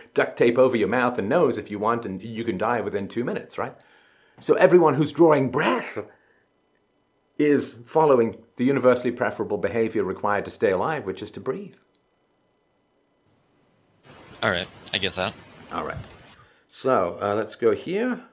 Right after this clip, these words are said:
Speaker 1: So choices in, in the world are almost infinite, as, as we know. Now, most humans, and certainly all humans who were alive, have made similar choices, not all together, but certain key ones. So everyone who's alive is choosing to breathe,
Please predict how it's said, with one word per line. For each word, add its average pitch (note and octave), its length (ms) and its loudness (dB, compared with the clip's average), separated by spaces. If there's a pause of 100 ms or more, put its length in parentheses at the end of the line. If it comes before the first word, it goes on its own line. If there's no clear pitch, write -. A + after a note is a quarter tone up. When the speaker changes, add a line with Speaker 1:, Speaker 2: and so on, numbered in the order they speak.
(160)
Speaker 1:
So F3 200 4
choices A#3+ 580 0
in, D#3+ 240 -2
in D#3+ 140 2
the D#3 60 2
world B2 300 6
are A#2 100 2
almost A2 280 0
infinite, F#2 420 -6
as, F#2 320 -6
as F2+ 200 -8
we F#2 100 -6
know. F2+ 300 -6 (640)
Now, D#3+ 180 4
most A3 360 4
humans, C#3+ 580 0
and C3 160 -2
certainly D#3+ 360 2
all F3 240 4
humans D3 420 -2
who C#3+ 100 0
were A2 120 2
alive, G#2 600 -2 (120)
have C#3+ 180 -2
made D3 360 0 (100)
similar A#2 360 2
choices, G#2 680 -4
not E3+ 380 -2 (800)
all D3 260 10
together, G#2+ 500 2
but G#2+ 260 0
certain G2 320 2
key A#2 200 -2
ones. F#2 260 -4
So B2 100 -2
everyone D3 380 2
who's C#3+ 120 0
alive G2 460 0
is - 100 -10
choosing G#2 340 -8
to - 60 -8
breathe, E2+ 320 -12